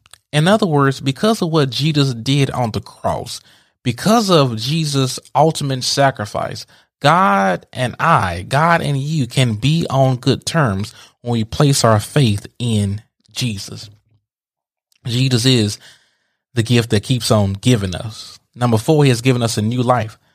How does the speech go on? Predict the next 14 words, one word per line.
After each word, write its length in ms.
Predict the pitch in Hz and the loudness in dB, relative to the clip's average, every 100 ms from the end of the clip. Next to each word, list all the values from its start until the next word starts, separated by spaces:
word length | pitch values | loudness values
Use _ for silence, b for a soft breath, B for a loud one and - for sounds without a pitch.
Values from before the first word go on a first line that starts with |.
| _ - | _ -8
The 100 | 113 | 0
Bible 240 | 127 139 | 0 2
says, 300 | 131 131 120 | 0 0 2
"If 120 | 113 - | 0 -2
any 240 | 151 180 175 | -2 0 0
man 400 | 160 151 143 - | 2 2 2 0
is 300 | 135 143 - | 0 0 -2
in 200 | 123 131 | -8 -8
Christ, 420 | - 110 110 - | -2 -2 0 -4
he 480 | 180 185 196 143 143 | -4 -4 -2 0 0
is 160 | 143 - | 0 -2
a 180 | 117 110 | -4 -2
new 800 | 110 127 151 165 170 165 165 160 - _ _ _ _ - | -4 -4 -2 0 2 2 0 -2 -6 _ _ _ _ -20
creature." 880 | - - - 170 - 147 127 101 | -20 -16 -8 -6 -2 -2 -2 -4